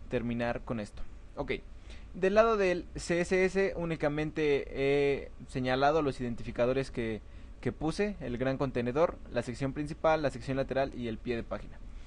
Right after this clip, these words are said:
Vamos a ponerle un color de fondo al, al, a la sección principal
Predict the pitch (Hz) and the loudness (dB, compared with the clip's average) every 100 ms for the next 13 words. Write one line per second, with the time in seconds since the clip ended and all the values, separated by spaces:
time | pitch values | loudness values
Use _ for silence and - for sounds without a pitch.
0 | - - - 185 220 - 165 170 185 180 | -12 -12 4 4 4 0 0 0 2 0
1 | 175 170 170 165 - 160 170 156 127 117 | 2 4 4 2 2 2 6 6 6 4
2 | 113 104 - - - - - - - - | 0 -6 -10 -14 -14 -14 -16 -16 -14 -14
3 | - - - 135 135 - 131 127 123 156 | -14 -14 -6 -4 -4 -2 0 0 0 -2
4 | 156 175 180 - 170 | 0 -2 -2 2 2